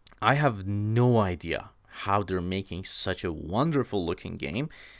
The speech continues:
but of course we are all super excited for it, and I hope that the game rocks, because it deserves it. It looks really good. Hopefully it plays good well.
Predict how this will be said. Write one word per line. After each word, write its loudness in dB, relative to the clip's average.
but 8
of -4
course -2
we 0
are 4
all -2
super 2
excited 0
for 0
it, -2
and 2
I 6
hope 0
that 0
the -2
game 0
rocks, 4
because 0
it -4
deserves 4
it. 4
It -2
looks 6
really 4
good. 4
Hopefully 2
it -2
plays 0
good -4
well. -2